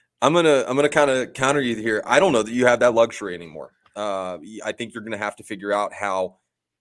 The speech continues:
Lior Berman and how Chris Moore fit into this rotation. Uh, I think certainly that means more minutes for Chaney Johnson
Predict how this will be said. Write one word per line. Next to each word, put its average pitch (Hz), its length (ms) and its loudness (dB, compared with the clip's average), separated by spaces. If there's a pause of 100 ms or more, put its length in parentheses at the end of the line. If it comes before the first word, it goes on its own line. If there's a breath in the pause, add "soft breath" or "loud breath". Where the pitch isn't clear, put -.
(260)
Lior 107 260 -2
Berman 95 540 -6
and 98 160 -14
how 95 140 -8
Chris 98 280 -10
Moore 95 240 -6
fit 92 220 -10
into 90 220 -14
this 85 200 -12
rotation. 78 760 -12
Uh, 85 120 -12
I 87 100 -12
think 95 200 -14
certainly 98 360 -4
that 87 100 -4
means 92 200 -12
more 95 140 -10
minutes 90 240 -10
for - 120 -16
Chaney 80 200 -12
Johnson 101 580 -6